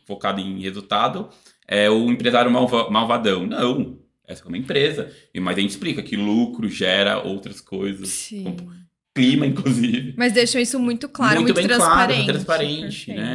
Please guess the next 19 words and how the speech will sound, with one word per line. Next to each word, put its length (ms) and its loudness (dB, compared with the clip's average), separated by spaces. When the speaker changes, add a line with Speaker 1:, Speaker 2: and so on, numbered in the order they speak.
Speaker 2:
Perfeito. 60 -12
Speaker 1:
É, 260 0
e 80 0
a 60 2
gente 280 -4
entra 200 -4
dentro 280 -4
dessa 560 -6
missão, 340 -8
visão, 220 -10
valores. 580 -2
É, 280 -6
e 80 -2
é 80 4
muito, 440 4
assim, 140 -4
ó, 80 0
nossa 280 -4
missão, 260 -4